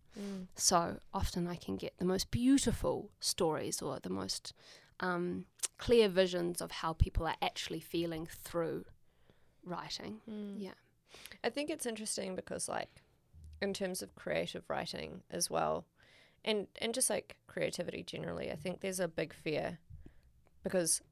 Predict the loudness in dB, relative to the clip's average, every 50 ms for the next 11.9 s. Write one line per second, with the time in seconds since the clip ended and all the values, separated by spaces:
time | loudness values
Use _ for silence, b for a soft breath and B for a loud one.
0 | _ -2 0 0 0 0 0 -2 0 0 0 0 -2 -4 -6 -4 -4 -2 -2 -2
1 | -2 -2 -6 _ _ _ _ _ _ -2 0 2 2 2 0 0 -4 -10 _ _
2 | _ _ _ _ _ _ _ -16 -8 -2 0 0 0 0 0 -2 0 6 8 10
3 | 10 10 10 10 10 10 10 10 8 6 4 0 -2 -4 -4 -4 -8 -12 -10 4
4 | 10 12 12 12 12 12 12 12 12 12 12 8 6 2 0 -2 -2 -2 -2 -2
5 | -2 -2 -4 -4 0 2 4 4 4 4 2 2 4 4 2 2 2 2 2 2
6 | 2 2 6 6 10 12 12 12 12 12 12 12 12 12 8 6 6 4 2 4
7 | 10 10 10 12 12 12 12 12 12 12 10 10 8 B B B B -2 B B
8 | -6 B B 0 6 10 12 12 12 10 8 6 4 0 -8 b b b b b
9 | b b b b 6 8 8 6 2 -4 0 4 6 8 8 8 6 4 2 2
10 | 2 2 2 2 2 2 2 2 2 2 0 0 0 -2 -2 -2 -2 -2 -2 0
11 | 2 2 2 2 2 -2 -2 -2 -2 0 2 4 6 6 6 4 2 0